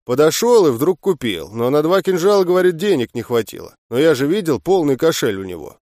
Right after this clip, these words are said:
Были деньги-то. Зачем? Макс показал на его удаляющуюся фигуру подбородком. "Интересно, тебе зачем?"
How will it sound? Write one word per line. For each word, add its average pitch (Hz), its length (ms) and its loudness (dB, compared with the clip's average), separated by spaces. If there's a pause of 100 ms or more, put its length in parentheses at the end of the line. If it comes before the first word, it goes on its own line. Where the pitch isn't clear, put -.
(100)
Были 156 400 2
деньги-то. 156 540 -4 (140)
Зачем? 151 560 -2 (380)
Макс 160 280 -4
показал 156 460 -2
на 147 60 0
его 143 240 -2
удаляющуюся 123 760 -4
фигуру 131 380 -6
подбородком. 110 600 -6 (120)
"Интересно, 135 600 -2
тебе 147 300 0
зачем?" 147 500 -4